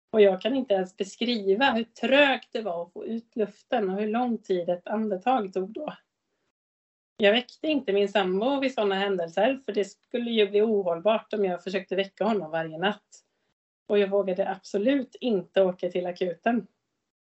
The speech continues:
Fast jag förstår idag att det var väldigt allvarligt.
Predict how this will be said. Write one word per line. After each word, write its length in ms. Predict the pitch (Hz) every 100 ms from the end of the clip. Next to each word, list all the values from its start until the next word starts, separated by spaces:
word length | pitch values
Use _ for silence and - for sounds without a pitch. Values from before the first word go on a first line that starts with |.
| -
Fast 180 | 202
jag 100 | 208
förstår 380 | 196 196 262 302
idag 380 | 202 214 226 196 _
att 160 | 262 196
det 100 | 202
var 240 | 202 220
väldigt 300 | 196 185 180
allvarligt. 720 | 202 190 170 165 196 233 _